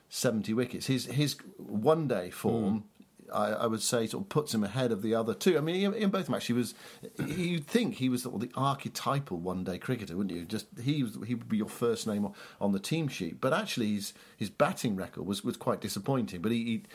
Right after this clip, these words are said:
Speaker 1: he did take wickets, and he, he did also, his economy rate is under four. But
Speaker 2: But
Speaker 1: in a
Speaker 2: I
Speaker 1: different era, 'cause p-, batsmen didn't score as quickly in the era in which he played, or didn't try to score as quickly in the era in which he played.
Speaker 2: Yeah, true. I would say if I had to choose one of those players for a one-day international,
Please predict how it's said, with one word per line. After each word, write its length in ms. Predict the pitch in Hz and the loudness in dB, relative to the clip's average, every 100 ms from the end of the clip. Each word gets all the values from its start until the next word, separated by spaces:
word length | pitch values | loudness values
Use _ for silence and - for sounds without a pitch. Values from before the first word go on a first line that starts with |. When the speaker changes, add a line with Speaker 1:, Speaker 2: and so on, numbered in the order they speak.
| - | -4
Speaker 1:
he 80 | 123 | 0
did 180 | 113 147 | 0 0
take 160 | 127 | -2
wickets, 340 | - 135 - - | 0 -2 -2 -4
and 120 | 107 | 0
he, 160 | 107 98 | 0 0
he 140 | - 98 - | -4 -4 0
did 260 | 131 127 - - - | 0 0 -4 -20 -18
also, 320 | - 131 127 95 | -2 0 2 0
his 140 | 95 | 0
economy 460 | 110 - 151 135 95 | 0 4 4 4 0
rate 180 | 90 | -2
is 100 | 101 | 0
under 240 | 110 110 95 | 2 2 0
four. 380 | - 127 92 78 | -2 -2 -2 -4
But 80 | - | 2
Speaker 2:
But 80 | 147 | 4
Speaker 1:
in 60 | 123 | 6
a 20 | |
Speaker 2:
I 40 | |
Speaker 1:
different 300 | 139 147 143 | 4 0 2
era, 300 | 139 120 85 | 2 2 0
'cause 220 | - 113 | -2 -4
p-, 140 | 101 - - | -4 -10 2
batsmen 340 | 127 - 107 | 2 2 -2
didn't 220 | 98 127 101 | 2 2 2
score 220 | - 98 | 0 0
as 100 | 95 | 0
quickly 320 | 107 - 90 | -4 -2 0
in 80 | 95 | 2
the 100 | 104 | 2
era 160 | 98 | 2
in 80 | 92 | 0
which 160 | 92 - | -4 -4
he 80 | 95 | 0
played, 200 | 113 95 | 2 2
or 40 | |
didn't 220 | 95 107 | 0 0
try 240 | - 117 110 | 2 2 2
to 100 | 95 | -4
score 200 | - 95 | -2 -2
as 80 | |
quickly 420 | - 101 - 85 76 - - | 0 -6 -4 -6 -6 -14 -4
in 120 | 98 | 2
the 120 | 101 98 | 4 4
era 140 | 90 | 2
in 80 | 92 | 0
which 160 | 87 | -2
he 60 | 95 | -4
played. 320 | - 107 87 | 0 0 2
Speaker 2:
Yeah, 160 | 117 104 | 2 2
true. 340 | - 127 95 90 - - | 2 2 2 -6 -18 2
I 160 | 143 160 | 6 6
would 200 | 143 110 | 4 0
say 320 | - 110 120 | 2 4 2
if 120 | 117 | 2
I 100 | 123 | 2
had 100 | 123 127 | 2 0
to 60 | |
choose 280 | 110 127 110 | 2 2 4
one 160 | 113 117 | 2 4
of 80 | |
those 220 | 104 104 98 | 4 2 0
players 420 | - 113 107 101 | 0 2 2 0
for 160 | - | 0
a 40 | 110 | 2
one-day 360 | 110 107 107 | 2 4 2
international, 720 | 101 98 117 123 - 64 98 | 0 -2 -2 -2 -4 -4 -6